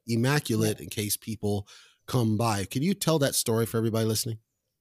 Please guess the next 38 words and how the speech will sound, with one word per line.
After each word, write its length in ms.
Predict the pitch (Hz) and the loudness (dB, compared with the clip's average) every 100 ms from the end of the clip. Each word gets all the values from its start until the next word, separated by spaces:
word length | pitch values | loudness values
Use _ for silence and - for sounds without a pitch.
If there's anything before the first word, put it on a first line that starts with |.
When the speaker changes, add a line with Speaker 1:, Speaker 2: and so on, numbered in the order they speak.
| _ | _
Speaker 2:
Sure. 640 | - - 170 160 151 147 185 | -4 -2 0 0 -2 -4 -2
Um, 420 | 180 170 170 - | -2 -2 -6 -4
so 280 | - 233 220 | 0 2 0
part 280 | 214 311 330 | 0 0 0
of 100 | 247 | 0
my 200 | 190 185 | -2 -2
journey, 680 | 170 170 170 165 147 151 - | -2 -2 -2 -4 -6 -10 -10
um, 560 | 175 160 151 156 160 - | -8 -8 -10 -12 -14 -10
through 380 | 185 196 208 202 | -2 2 2 2
the 100 | 190 | -2
pandemic 800 | - 170 160 156 147 151 147 165 | -6 -6 -4 -6 -6 -6 -8 -8
is, 200 | 165 - | -8 -6
you 100 | 294 | -4
know, 80 | |
dealing 340 | 208 240 277 240 | -2 -2 -2 -2
with 160 | 214 | -2
my 240 | 190 170 160 | -4 -4 -4
own 500 | 175 175 175 170 156 - _ _ _ _ _ - | -4 -4 -4 -4 -8 -14 _ _ _ _ _ -6
baggage 600 | 165 165 165 160 160 156 | -4 -4 -2 -2 -4 -4
or 120 | 147 | -6
my 240 | 156 165 | -6 -6
own 340 | - 170 165 165 | -6 -6 -4 -6
emotional 500 | 156 165 165 165 156 | -4 0 0 -2 -2
state, 540 | - - 151 151 - | -2 -2 -6 -8 -8
'cause 140 | 165 165 | -8 -6
I, 100 | 170 | -2
there 140 | 185 | 0
were 80 | 180 | 0
a 60 | |
lot 200 | 196 233 | 0 0
of 120 | 240 - | -2 -2
things 260 | 190 170 | -4 -2
that 100 | 170 | -4
had 160 | 151 151 | -6 -6
a 60 | |
standard 520 | 147 - 160 160 151 - | -4 -4 -4 -4 -6 -8
for 140 | - | -14
me. 240 | - - | -12 -16